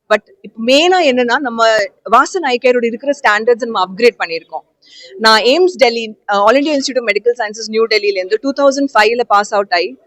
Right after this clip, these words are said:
பிரசிடென்ட் இந்த கோல்டு மெடல் வாங்கினது. அதே இன்டர்நேஷனல் ஸ்டாண்டர்ட்ஸ், அங்க நமக்கு எப்படி பாலிசிஸ் யூஸ் பண்றோமோ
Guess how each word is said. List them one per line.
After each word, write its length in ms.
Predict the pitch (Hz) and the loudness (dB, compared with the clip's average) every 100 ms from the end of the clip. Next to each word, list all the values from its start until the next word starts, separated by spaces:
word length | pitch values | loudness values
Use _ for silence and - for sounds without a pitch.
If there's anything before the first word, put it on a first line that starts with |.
| - | 2
பிரசிடென்ட் 420 | 254 247 320 294 | 2 2 -2 -2
இந்த 180 | 247 240 | 0 4
கோல்டு 240 | 220 233 240 | 4 4 2
மெடல் 220 | 220 214 | -6 -4
வாங்கினது. 440 | 180 170 170 160 180 269 _ _ - | -4 -6 -10 -12 -16 -16 _ _ -8
அதே 420 | - 220 320 370 | 0 2 4 4
இன்டர்நேஷனல் 580 | 359 320 294 294 - 277 - | 2 0 0 0 0 -4 0
ஸ்டாண்டர்ட்ஸ், 440 | 226 226 233 220 | 0 0 0 0
அங்க 140 | 226 269 | 2 0
நமக்கு 280 | 247 240 | 0 0
எப்படி 260 | 233 - 294 254 | 0 0 -2 2
பாலிசிஸ் 440 | 220 240 262 220 226 | 2 0 -4 -8 -8
யூஸ் 160 | - 208 | -4 -4
பண்றோமோ 360 | 190 196 - | -2 -2 2